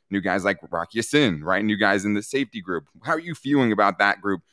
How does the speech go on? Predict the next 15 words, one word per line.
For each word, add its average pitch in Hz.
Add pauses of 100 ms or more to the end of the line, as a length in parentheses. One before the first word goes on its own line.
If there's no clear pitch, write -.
(120)
going 120
up 107
against 104
Keenan 104
Allen, 95
Mike 90
Williams, 95
and 117
I 131
think 127
a 131
really 127
improved 110
Josh 98
Palmer? 82